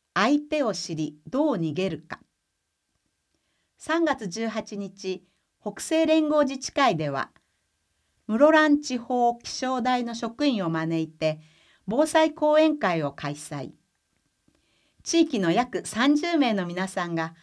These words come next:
災害の仕組みや防災への心得などを学びました。今回で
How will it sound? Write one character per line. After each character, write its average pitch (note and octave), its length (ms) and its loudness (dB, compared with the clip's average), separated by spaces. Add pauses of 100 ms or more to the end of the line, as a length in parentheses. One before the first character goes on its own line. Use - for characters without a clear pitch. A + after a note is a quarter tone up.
(260)
災 A3 240 2
害 B3+ 200 4
の A#3+ 120 -2
仕 - 140 -10
組 G#3 240 -4
み F#3+ 40 -4
や F#3 200 -2 (320)
防 B3+ 160 4
災 D4+ 260 4
へ D4 80 2
の F#3 140 0
心 A#3 340 -4
得 B3+ 100 0
な G#3+ 140 0
ど D#3+ 140 -2
を C#3 40 -2
学 D3 300 -4
び F#3 100 -6
ま F3 140 -6
し - 140 -12
た。 - 120 -16 (1700)
今 D#4+ 180 2
回 B3 220 6
で G#3 240 2